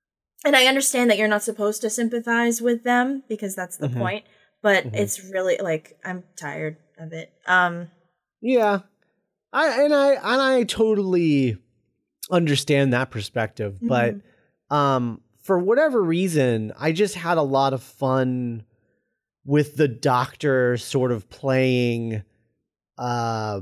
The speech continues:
Speaker 2: negotiator
Speaker 1: Mm-hmm.
Speaker 2: in this. I thought it was, it was just,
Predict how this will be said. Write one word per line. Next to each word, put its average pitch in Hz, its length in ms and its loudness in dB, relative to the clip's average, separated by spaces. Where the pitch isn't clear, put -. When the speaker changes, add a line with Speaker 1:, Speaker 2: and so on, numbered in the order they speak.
Speaker 2:
negotiator 123 1120 0
Speaker 1:
Mm-hmm. 226 380 -10
Speaker 2:
in 160 200 0
this. 113 360 -2
I 147 100 -2
thought 160 180 2
it 160 80 2
was, 143 400 0
it 208 140 4
was 202 220 2
just, 233 640 -2